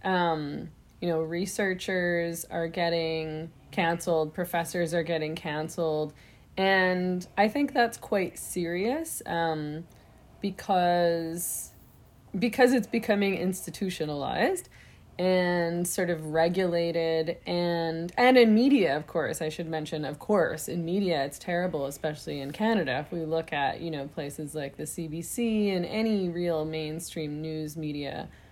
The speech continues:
outlet in Canada, I mean, cancel culture has ensured that the media is so biased.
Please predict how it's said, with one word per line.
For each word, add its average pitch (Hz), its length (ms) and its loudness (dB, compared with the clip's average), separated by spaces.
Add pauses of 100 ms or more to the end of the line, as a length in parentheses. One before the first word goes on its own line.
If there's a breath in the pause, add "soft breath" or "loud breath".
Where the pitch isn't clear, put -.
(260 soft breath)
outlet 180 400 4
in 147 180 -6
Canada, 220 480 2
I 151 160 0
mean, 160 260 -4
cancel 180 400 -2
culture 151 500 -4
has 156 320 -4
ensured 156 800 -4
that 160 400 2 (1400 soft breath)
the 214 100 6
media 214 600 6
is 190 200 0
so 226 360 6
biased. 175 880 2